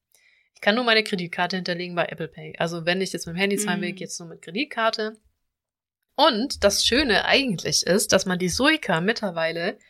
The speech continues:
Speaker 1: auch einfach ohne App in der Apple Wallet hinterlegen kann. Das ist auch mega fancy. Man kann sagen,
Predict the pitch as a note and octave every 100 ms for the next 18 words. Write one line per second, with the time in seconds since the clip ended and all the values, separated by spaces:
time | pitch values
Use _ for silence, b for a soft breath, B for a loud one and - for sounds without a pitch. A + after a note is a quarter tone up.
0 | b b - A3+ - A3 G#3+ F#3 A3+ D4
1 | A#3 F3+ F3 G3+ G3 G3 F#3+ A3+ A#3+ G#3
2 | F3+ E3+ E3+ E3+ E3 E3 - G3 F#3 G3+
3 | G3+ A3 F3 D3+ E3 E3 E3 B B B
4 | G3 A#3+ - - - - F#3+ G3+ C4 A#3+
5 | A3 - G3+ G3+ F3+ G3 G3+ F3+ G3 F3+
6 | F#3+ G3 F3+ F#3